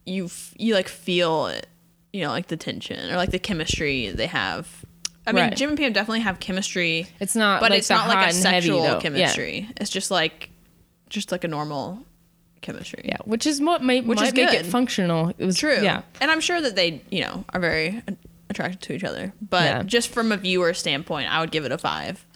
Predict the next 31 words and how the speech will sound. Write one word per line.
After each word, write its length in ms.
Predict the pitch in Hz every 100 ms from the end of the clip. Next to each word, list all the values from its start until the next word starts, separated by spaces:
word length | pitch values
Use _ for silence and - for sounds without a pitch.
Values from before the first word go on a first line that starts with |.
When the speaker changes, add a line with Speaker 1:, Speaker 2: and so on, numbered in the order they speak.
| -
Speaker 2:
Um, 600 | 190 202 202 196 196 190 - - -
Speaker 1:
out 100 | 170
of 80 | 160
ten. 320 | 127 71 180 - - -
What 100 | 180
would 180 | 175 180
you 120 | 160
say? 320 | 117 87 180 - _ _
Speaker 2:
For 340 | - - - 196
me, 500 | 196 202 208 214 220
I 160 | -
would 300 | 180 175 170
give 280 | 156 156 147
it, 300 | 143 143 - - _ _ - - - _ _ _ _ _ _ _ _ _ _ _ _ _
like, 240 | 160 156 156
a 480 | 160 160 151 151
seven. 1160 | 151 - - - - - - - - - - 175 - _ _ _ _ _ -
Speaker 1:
Okay, 320 | 190 160 98
are 60 | 165
you 140 | 170
writing 180 | 160 160
this 140 | 165
down? 240 | 135 139 175
Speaker 2:
So, 640 | - 208 190 185 180 170
should 240 | - - 220
we 100 | 214
just 460 | 220 - - -
find 320 | - 190 190
the 100 | 180
average, 600 | - 165 175 190 220 220
or? 420 | 208 160 160 156